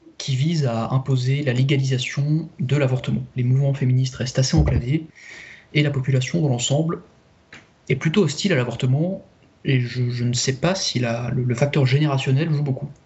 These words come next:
Euh, c'est, et c'est d'ailleurs, enfin, je veux dire, vu d'Europe, Rafael Correa passe pour, euh, quelqu'un de très conservateur,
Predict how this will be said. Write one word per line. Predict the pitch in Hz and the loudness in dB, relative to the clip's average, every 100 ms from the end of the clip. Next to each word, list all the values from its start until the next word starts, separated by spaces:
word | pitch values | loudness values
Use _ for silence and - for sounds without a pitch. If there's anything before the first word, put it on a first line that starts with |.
| - - - - - - 135 | -14 -12 -10 -14 -20 -2 2
Euh, | 127 127 123 123 139 156 160 - - - - - - _ _ _ - - - - - - - - - - _ _ _ - - | 2 0 -2 -2 0 0 -2 -4 -6 -6 -8 -10 -18 _ _ _ -20 -20 -18 -18 -14 -16 -16 -18 -20 -20 _ _ _ -20 -4
c'est, | - - - | -2 -2 -2
et | 127 | -2
c'est | 131 123 | -2 -2
d'ailleurs, | 117 139 185 190 - _ - | -2 0 -2 -4 -14 _ -14
enfin, | - - - - | -10 -10 -12 -4
je | |
veux | 127 | -2
dire, | 127 117 - | 0 -2 0
vu | 131 160 | 2 4
d'Europe, | 156 147 151 - | 2 2 -2 -2
Rafael | 127 131 127 | -2 0 0
Correa | 127 127 131 | 0 2 0
passe | 127 135 131 | 0 -2 -2
pour, | - - 127 | -6 -6 -6
euh, | 143 | -6
quelqu'un | 135 131 131 | -4 0 0
de | |
très | - 131 | 2 0
conservateur, | 135 123 113 - 139 165 | 0 0 -2 2 2 0